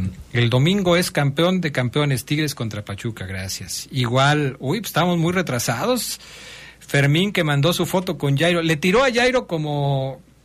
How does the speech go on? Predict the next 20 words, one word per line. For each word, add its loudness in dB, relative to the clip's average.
como 0
nadie 0
y 0
luego 2
manda 2
su -4
foto -2
con -4
Jairo -2
Moreno. -8
Ay, 2
Fermín, -12
qué -6
bárbaro. -8
El 2
campeón 2
de 0
campeones, 0
Adrián, 2
gracias. -2